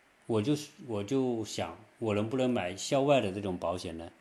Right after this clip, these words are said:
啊，他给你的答案是可以的。所以美国呢，在这个方面呢，它是，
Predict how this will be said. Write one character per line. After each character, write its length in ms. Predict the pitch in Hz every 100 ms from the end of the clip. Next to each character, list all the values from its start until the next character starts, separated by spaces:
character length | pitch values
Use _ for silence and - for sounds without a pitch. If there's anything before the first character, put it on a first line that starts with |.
| _
啊， 240 | - 82 - 101
他 200 | - 120
给 120 | 110
你 120 | 98 82
的 80 |
答 140 | 82 85
案 200 | 87 90
是 240 | 87 - 85 - _ -
可 160 | -
以 120 | 101
的。 140 | 90 - - - - -
所 120 | 139
以 100 | 135
美 520 | 123 135 143 117 98
国 240 | 87 104 117
呢， 120 | 135
在 220 | 131 139
这 220 | 127 165
个 180 | 131 92
方 260 | - 110 104
面 220 | 113 90
呢， 120 | 85 -
它 200 | 113 117
是， 320 | 117 113